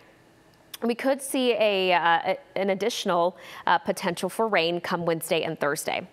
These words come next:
Our Weatherford camera right now showing seventy-nine degrees. It's a little cloudy out. Uh, we are going to continue to have that muggy feel in the air really today, tomorrow, and the rest of the week.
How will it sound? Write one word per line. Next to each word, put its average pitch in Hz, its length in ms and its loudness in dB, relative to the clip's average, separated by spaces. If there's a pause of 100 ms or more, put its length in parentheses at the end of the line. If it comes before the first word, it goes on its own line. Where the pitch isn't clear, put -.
(200)
Our 202 280 4
Weatherford 226 420 0
camera 220 260 2
right 185 160 2
now 185 220 2
showing 220 260 0
seventy-nine 185 500 2
degrees. 196 440 -2
It's - 120 -10
a 160 40 -2
little 151 220 0
cloudy 202 440 0
out. 247 220 4 (340)
Uh, 175 220 4
we 190 140 2
are 208 80 4
going 202 260 0
to 196 80 0
continue 185 400 0
to 175 100 2
have 185 360 0
that - 200 0
muggy 196 420 2
feel 208 280 0
in 208 100 2
the 202 140 0
air 208 380 2
really 196 260 2
today, 180 380 0
tomorrow, 175 520 2
and 170 220 2
the 196 160 -4
rest 170 260 -4
of 180 60 -2
the 160 80 -2
week. 175 300 -2